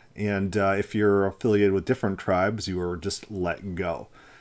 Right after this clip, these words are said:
And so we're seeing some of the same thought processes within, within the modern legal system. So this communal punishment that we have talked about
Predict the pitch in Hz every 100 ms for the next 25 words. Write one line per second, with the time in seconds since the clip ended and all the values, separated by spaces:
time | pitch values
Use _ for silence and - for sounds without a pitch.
0 | - 101 98 120 113 135 - 143 135 123
1 | - 151 147 131 - 117 110 98 - 104
2 | 104 - 107 98 98 - 85 - 92 90
3 | 85 95 92 - 98 90 87 - - -
4 | - 101 - 101 90 92 98 92 90 87
5 | 87 85 101 101 87 - - 101 98 -
6 | 71 80 _ - - - - - - -
7 | 143 165 - 151 175 196 - 165 160 -
8 | 107 95 98 95 107 104 98 92 101 95
9 | - 120 117 - 92 90 87 90